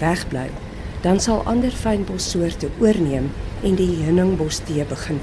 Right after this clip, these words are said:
verdring, sê Quentin. Vir die beste heuningbostee smaak, moet die reënval ook net genoeg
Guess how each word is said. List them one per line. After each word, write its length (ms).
verdring, 400
sê 320
Quentin. 480
Vir 160
die 160
beste 400
heuningbostee 800
smaak, 540
moet 160
die 160
reënval 540
ook 220
net 320
genoeg 400